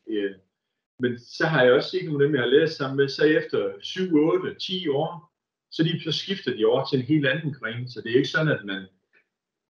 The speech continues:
at man siger, "Nu, nu bøjer jeg den der vej, og så kan jeg ikke komme over i de andre grene mere."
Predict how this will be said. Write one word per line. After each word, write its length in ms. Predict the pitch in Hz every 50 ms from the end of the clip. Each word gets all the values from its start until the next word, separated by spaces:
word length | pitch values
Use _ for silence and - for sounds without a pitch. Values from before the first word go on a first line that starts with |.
| -
at 140 | - - - -
man 140 | 113 107 107
siger, 200 | - - 151 139
"Nu, 100 | 156 160 170 170 - 165
nu 220 | 160 165 165 160 -
bøjer 280 | 131 113 110 107 104
jeg 200 | 104 104 104 - -
den 220 | 147 - - 151
der 140 | 131 104 87
vej, 320 | 104 113 127 131 131 123
og 60 | 104
så 200 | - - 151 - -
kan 100 | 127 113
jeg 200 | 110 120 123 127
ikke 120 | - -
komme 280 | - - 113 107 110 113
over 180 | 117 127 127
i 40 | 123
de 100 | 107 107
andre 240 | 104 151 165 156 -
grene 320 | - - 110 110 107 101 101
mere." 160 | 107 110 113